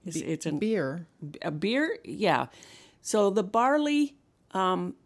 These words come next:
Speaker 1: I mean, obviously, a barley soup will have barley in it, but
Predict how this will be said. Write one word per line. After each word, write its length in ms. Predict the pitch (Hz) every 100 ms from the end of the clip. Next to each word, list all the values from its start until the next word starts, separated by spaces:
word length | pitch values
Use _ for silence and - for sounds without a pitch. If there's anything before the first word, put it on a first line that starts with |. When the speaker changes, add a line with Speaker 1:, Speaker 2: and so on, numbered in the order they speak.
| -
Speaker 1:
I 120 | -
mean, 220 | - -
obviously, 760 | 175 175 185 - 175 175 165 165 -
a 100 | 151
barley 380 | 151 151 151 143
soup 440 | - 190 208 - _ _ _
will 100 | 175
have 160 | 175 156
barley 380 | 160 170 190 214
in 100 | 226
it, 120 | 247 _ _ - - _ _ -
but 340 | 156 139 147